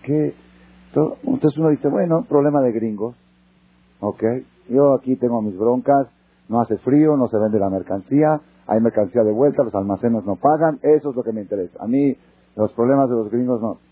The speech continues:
Pero tenemos que saber, Rabotai, no es problema de gringos. Es un suceso histórico que está sucediendo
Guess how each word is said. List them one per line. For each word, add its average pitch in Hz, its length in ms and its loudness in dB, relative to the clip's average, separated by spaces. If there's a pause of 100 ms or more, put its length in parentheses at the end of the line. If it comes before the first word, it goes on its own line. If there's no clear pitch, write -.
(220)
Pero 90 120 -8
tenemos 120 240 -2
que 98 120 -6
saber, 95 300 0
Rabotai, 85 580 -6 (960)
no 101 120 -2
es 95 80 -2
problema 87 400 -2
de 76 100 -10
gringos. 82 400 -8 (720)
Es - 160 -2
un 127 120 0
suceso 110 520 -2
histórico 117 880 -4 (760)
que 98 100 0
está 117 200 0
sucediendo 120 760 0